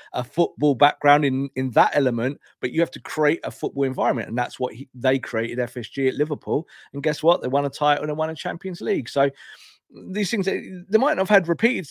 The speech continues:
the success that they maybe wanted to have, but it starts there, doesn't it, Scott? Is that you've gotta have a boardroom where these things are supported. And we have spent so long, and I've seen in the comments there,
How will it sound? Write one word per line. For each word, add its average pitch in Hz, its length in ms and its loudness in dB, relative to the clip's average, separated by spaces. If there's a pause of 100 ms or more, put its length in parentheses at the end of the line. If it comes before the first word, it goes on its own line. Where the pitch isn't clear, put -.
(100)
the 147 160 0
success 165 500 0
that - 80 -12
they 151 80 -2
maybe 165 320 2
wanted 208 480 2
to 127 120 -6
have, - 380 -8 (320)
but 170 120 4
it - 100 0
starts 175 440 4
there, 120 140 -2
doesn't 139 280 -2
it, - 80 -12
Scott? - 240 -4
Is 113 80 -16
that 135 100 -4
you've 120 160 -12
gotta 143 220 4
have 135 160 -2
a 135 60 -4
boardroom 113 720 -2 (240)
where 117 140 -2
these 123 200 -4
things 120 240 -4
are 110 40 -12
supported. 123 520 -4
And 143 180 -10
we 196 120 0
have 190 100 -2
spent 165 360 -4
so 185 180 -2
long, 151 420 0
and 120 80 -6
I've 123 80 -12
seen 156 240 -4
in 143 80 -2
the 131 80 -4
comments 135 460 -4
there, 101 260 -4